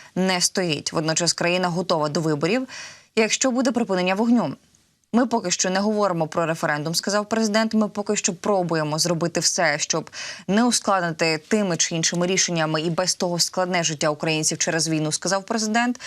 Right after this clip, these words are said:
І додав, що якщо буде вирішено, що Україні потрібні вибори, про що вже була мова в суспільстві, бо тему ініціювали С Ш А,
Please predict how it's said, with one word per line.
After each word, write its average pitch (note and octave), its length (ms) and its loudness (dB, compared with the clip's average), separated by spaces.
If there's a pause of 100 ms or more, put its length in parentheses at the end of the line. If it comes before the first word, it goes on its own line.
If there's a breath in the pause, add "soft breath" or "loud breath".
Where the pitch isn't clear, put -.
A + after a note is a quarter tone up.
(300 loud breath)
І B3 60 0
додав, B3 320 2
що - 160 0
якщо A#3 280 0
буде G#3 300 0
вирішено, F#3+ 720 0 (360 loud breath)
що G3+ 240 0
Україні G3+ 400 0
потрібні E3+ 440 0
вибори, F#3+ 420 2 (140)
про F3 120 -4
що E3 180 0
вже E3 160 0
була D#3+ 220 0
мова D#3+ 300 0
в D3 80 -6
суспільстві, F3 760 -2
бо D3+ 160 -2
тему D3+ 420 -2
ініціювали D#3+ 520 0
С D#3+ 100 0
Ш - 140 -2
А, - 120 -2